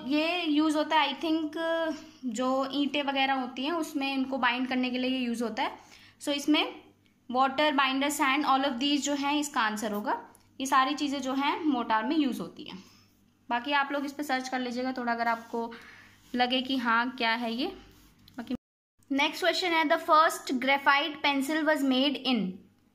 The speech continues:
पहली ग्रेफाइट पेंसिल कब बनी थी? ठीक है, ये काफ़ी इंपॉर्टेंट क्वेश्चन है, आपको पता भी होना चाहिए कि पहली ग्रेफाइट पेंसिल जो बनी थी, वो बनी थी सिक्सटीन सिक्सटी टू एडी में। ठीक है, कब बनी थी? सिक्सटीन सिक्सटी टू एडी।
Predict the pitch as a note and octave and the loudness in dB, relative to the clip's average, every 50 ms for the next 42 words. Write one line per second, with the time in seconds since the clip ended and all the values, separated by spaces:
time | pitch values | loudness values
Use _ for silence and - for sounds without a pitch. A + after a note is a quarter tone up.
0 | _ _ - C4 C4 C4 D4 F4 F4+ - C#4 C#4+ C4+ C#4 D#4 D4 D4 D4 D#4+ C#4+ | _ _ 0 2 4 4 2 2 2 2 0 0 2 2 2 2 2 0 0 0
1 | C#4 C#4+ C#4+ D#4 D#4 D4+ D#4 D4 A#3+ B3 C4+ B3 G#3 F#3+ F#3 F#3 F3 G3+ - - | 0 0 -2 -4 -4 0 0 2 4 4 2 2 0 -4 -6 -8 -10 -12 -8 -6
2 | - D4 D4+ D#4+ D4+ B3+ B3+ B3 B3+ B3+ B3+ B3 A#3+ A#3+ C4+ C4 C4 C4 B3+ A#3+ | -4 -2 -2 -2 -2 -2 -2 -4 -4 0 2 2 2 2 2 0 0 2 2 2
3 | A#3 A3+ A#3+ B3+ C4 C4 B3 B3 - C4 C4+ D#4 F4+ C#4+ B3+ B3 - C4 B3 B3 | 0 2 0 -2 -2 -2 -4 -2 -2 0 0 2 2 0 -2 -2 -2 -4 -2 -2
4 | B3+ B3 B3 A#3 A#3 B3 B3 B3 B3 A#3+ A#3+ B3+ B3+ C#4 D#4 E4 - - - - | 0 0 0 0 2 0 -2 -2 -2 -2 -2 -2 -2 -2 -2 -4 -8 -14 -20 -20
5 | - - _ _ - C#4+ C#4 - C4 B3+ B3+ B3+ C#4 D#4 D4+ C4 B3+ B3+ B3+ B3+ | -20 -20 _ _ -4 -4 -2 0 0 0 2 2 0 0 0 0 0 0 2 4
6 | C#4 C4+ C#4 C4+ - C4+ B3+ B3+ C4+ C#4 B3+ C4+ B3+ A#3 A#3 A#3 A#3+ B3 A#3 C#4 | 2 2 2 0 -2 0 0 0 0 0 -2 0 0 0 0 0 -2 -2 -2 -2
7 | C#4+ C#4+ C#4 A#3 A#3 A3+ A3+ A3+ A3+ D4 D4+ D4+ - C#4+ C#4+ - - - D#4 D4 | -2 -2 0 0 0 0 0 0 0 -2 -4 -2 -4 -6 -8 -8 -6 -2 2 2
8 | D4+ D#4+ E4+ G4+ - - - C#4+ - - - D#4 D4+ D4+ - C#4+ C#4+ D4+ D4 - | 4 4 2 0 -2 -4 -6 -8 -8 -4 -2 -2 -2 -2 -2 0 0 0 -2 -2
9 | - A3 G#3+ G#3 G3 G#3 F#3+ F3 - - - - - _ _ _ _ - B3+ D#4+ | -2 -2 0 0 0 0 -2 -2 -4 -8 -14 -20 -20 _ _ _ _ -8 -2 -2
10 | D4+ D4 - C#4+ B3+ B3+ C#4+ C#4 D4+ D4 F4 F#4 A4 - - - - _ _ _ | -2 0 0 -2 0 0 2 2 2 0 0 -2 -4 -4 -8 -16 -20 _ _ _
11 | _ _ _ - - - D4 C#4+ - - E4 D#4 E4 F4+ G4+ - D4+ - - - | _ _ _ -14 -6 -6 -6 -6 -4 -4 -2 0 0 0 -2 -2 -4 -8 -6 -6
12 | D4 A#3+ C4+ D#4+ G4+ G#4+ - - - - G#3+ G#3+ G3+ F#3 F3+ - | -4 -4 -2 -2 -2 -2 -4 -12 -6 -2 -2 0 0 -2 -4 -8